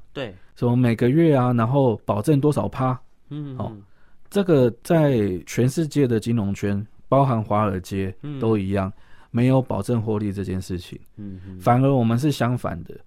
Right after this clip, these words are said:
Speaker 2: 那如果一般有这种合法的，政府有发执照的代操，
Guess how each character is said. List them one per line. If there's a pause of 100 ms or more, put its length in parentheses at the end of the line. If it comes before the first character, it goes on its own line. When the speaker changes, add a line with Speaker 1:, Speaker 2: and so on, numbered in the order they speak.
(220)
Speaker 2:
那
如
果
一
般
有
这
种 (200)
合
法
的， (360)
政
府
有 (180)
发
执
照
的
代
操，